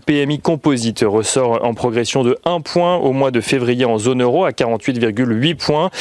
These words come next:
tandis que l'activité, euh, du secteur privé, privé recule légèrement en France à quarante-sept points contre quarante-sept virgule sept points un mois plus tôt. L'Allemagne réussit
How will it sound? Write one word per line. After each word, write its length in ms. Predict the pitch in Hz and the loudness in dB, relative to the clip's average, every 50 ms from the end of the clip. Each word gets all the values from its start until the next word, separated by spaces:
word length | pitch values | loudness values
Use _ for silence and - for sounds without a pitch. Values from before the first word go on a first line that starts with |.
| - - - 156 | -8 -8 -8 -2
tandis 260 | - 117 113 113 120 - | -2 -2 0 0 -2 -2
que 80 | - | 0
l'activité, 580 | 104 107 101 - - 113 104 101 95 - 110 101 | 0 0 -2 -2 -4 -4 -4 -4 -2 0 0 0
euh, 80 | 92 | 0
du 80 | 85 87 | -2 -4
secteur 300 | 87 - 90 - - - | -6 -6 -4 -4 -4 -6
privé, 400 | - - 107 104 107 113 95 - - | -2 -4 -2 0 0 -2 -2 -4 -6
privé 320 | - - 131 123 120 127 | -4 -2 0 0 2 0
recule 360 | 113 101 113 110 - 131 120 | 2 0 0 0 0 0 0
légèrement 380 | 113 113 107 107 104 101 104 98 | 2 0 2 0 0 0 0 -2
en 40 | 98 | -2
France 400 | - - - 156 165 156 - - | -4 -4 -4 -2 -2 -2 -2 -2
à 140 | 110 98 - | -2 0 0
quarante-sept 440 | - 113 107 110 104 - - 101 | -2 -2 0 -2 -2 -2 -4 -4
points 220 | - - 135 127 117 | -2 -2 -4 -2 -2
contre 240 | 113 104 - - - | -4 -6 -4 -4 -4
quarante-sept 500 | - - 139 135 131 120 - - 127 110 | -2 -2 0 0 -2 -2 -2 -4 -2 0
virgule 280 | 110 107 98 104 95 | -2 -2 -2 -2 -4
sept 180 | - - 104 98 | -2 -4 -4 -4
points 300 | - - 110 101 95 95 - | -2 -4 -2 -2 -2 -2 -2
un 120 | 113 120 | -2 0
mois 160 | 131 135 123 | 0 0 -2
plus 180 | 107 - 120 107 | 0 -2 -4 0
tôt. 240 | 139 139 151 180 - - - - - - 139 | 0 0 0 -2 -4 -6 -8 -6 -6 -6 -2
L'Allemagne 460 | - 135 156 156 151 147 139 131 123 120 | -2 0 0 0 0 0 0 0 0 0
réussit 220 | 110 110 113 110 | 0 0 0 0